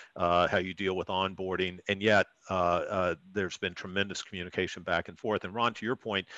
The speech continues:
um, you know, we have heard from members. In fact, we did a survey with a number of our retail fir-,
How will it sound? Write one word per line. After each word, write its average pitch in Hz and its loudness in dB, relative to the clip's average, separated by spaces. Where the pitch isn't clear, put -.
um, 92 4
you 101 -10
know, 90 -4
we 120 0
have 110 2
heard 110 2
from 98 -8
members. 101 0
In 101 -8
fact, 101 6
we 107 0
did 101 6
a 92 0
survey 98 2
with 87 -6
a 92 -6
number 95 -4
of 85 -6
our 87 0
retail 110 6
fir-, - -6